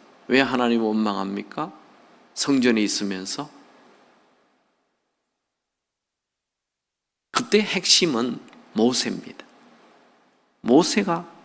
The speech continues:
가까이 있어요. 모세를 멀리 있는 사람들은 모세를 좀 두려워해요. 모세를 존경해요. 근데 모세 가까이 있잖아요. 모세의 모든 걸 다 보는 거예요.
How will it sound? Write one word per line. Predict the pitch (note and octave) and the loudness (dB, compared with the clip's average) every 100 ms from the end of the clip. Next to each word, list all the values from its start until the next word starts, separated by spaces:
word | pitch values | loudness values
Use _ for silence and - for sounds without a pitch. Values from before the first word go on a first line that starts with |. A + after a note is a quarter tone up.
| - - - _ - | -20 -20 -20 _ -2
가까이 | - - C#3 A2+ | -2 4 4 4
있어요. | G2+ - - - - - - - - _ _ _ _ _ - _ _ _ _ - | 2 0 0 -4 -12 -20 -20 -20 -20 _ _ _ _ _ -20 _ _ _ _ 0
모세를 | A#2+ D3+ F3 D#3+ | 4 4 4 4
멀리 | B2+ A2+ B2 C#3+ E3 F#3 G3 G#3 | 4 4 6 8 8 8 6 4
있는 | F3+ D3+ | 2 0
사람들은 | C3 B2+ A2+ G#2+ A2 B2 | -2 -2 -2 -2 -2 -2
모세를 | A2 G#2 G#2+ A#2 G#2+ - | -2 -2 -2 -2 -4 -6
좀 | G2+ F#2+ | -8 -6
두려워해요. | - - G2+ F#2+ F#2+ F2 - - - - - - - _ _ _ _ _ _ _ _ _ _ _ - | -8 -6 -2 -2 -4 -8 -12 -14 -18 -20 -20 -20 -20 _ _ _ _ _ _ _ _ _ _ _ -8
모세를 | G2 G2+ G#2+ G2 F#2+ | -6 -4 -4 -4 -6
존경해요. | - G#2+ A#2 G#2 F2 F#2+ - - - - - - _ _ _ - | -4 -2 0 -2 -4 -8 -10 -12 -20 -20 -20 -20 _ _ _ -10
근데 | G2+ | -4
모세 | G#2 B2 B2+ | 2 4 4
가까이 | C3+ - - A#2 F#2+ | 2 0 0 0 0
있잖아요. | F2+ - B1+ A1 - - - - - - _ _ - | -4 -6 -8 -8 -12 -16 -20 -20 -20 -20 _ _ -8
모세의 | G#2 A#2 A#2+ C3 A#2+ C3 D#3+ - - - - - | 2 2 2 0 2 0 -2 -10 -20 -20 -20 -12
모든 | - A2+ C3 B2+ | 4 4 6 4
걸 | A#2+ | 2
다 | - - | 0 -8
보는 | - - - | -10 -12 -14
거예요. | - - - | -16 -16 -18